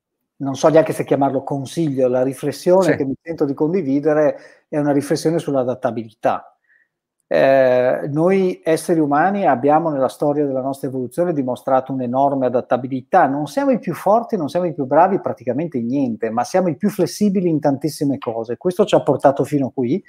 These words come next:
Speaker 1: ed è chiaro che, eh,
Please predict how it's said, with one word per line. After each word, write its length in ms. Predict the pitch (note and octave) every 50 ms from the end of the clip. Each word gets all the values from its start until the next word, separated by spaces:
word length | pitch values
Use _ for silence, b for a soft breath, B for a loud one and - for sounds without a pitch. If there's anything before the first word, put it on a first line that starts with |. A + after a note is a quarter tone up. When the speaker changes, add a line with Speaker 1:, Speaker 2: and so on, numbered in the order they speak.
| B B B B B B B B B B B _
Speaker 1:
ed 160 | - F3 D#3+ F#3+
è 80 | F#3+
chiaro 320 | - - G#3+ A3 A#3 B3 A3+
che, 400 | A3+ F3+ F3 F3 E3+ E3+ - -
eh, 760 | E3 D#3 D3+ D3+ D3 D3 D3 C#3+ C#3+ C#3 C3+ C3+ C#3+ D3 -